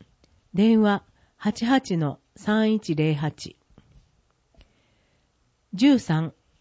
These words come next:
かぼちゃ、塩バターどら焼き。丸山菓子舗。電話、八二の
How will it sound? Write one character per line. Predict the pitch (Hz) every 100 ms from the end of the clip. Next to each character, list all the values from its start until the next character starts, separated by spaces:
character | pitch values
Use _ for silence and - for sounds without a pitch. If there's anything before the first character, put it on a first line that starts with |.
| _ _ _ _ _ _
か | -
ぼ | 208 240
ち | -
ゃ、 | 208 - _ _ - -
塩 | 226 262
バ | 262
タ | 262 254 247
ー |
ど | 233
ら | 220
焼 | 180 151 - 123
き。 | - _ _ _ _ - -
丸 | 175 190
山 | 233 233 214
菓 | 214 196
子 | -
舗。 | - 143 - _ _ _ _ _ _ _ _
電 | 185 208 214
話、 | 196 190 _ _ _ _
八 | 196 - 254
二 | 247 247 233
の | 214 214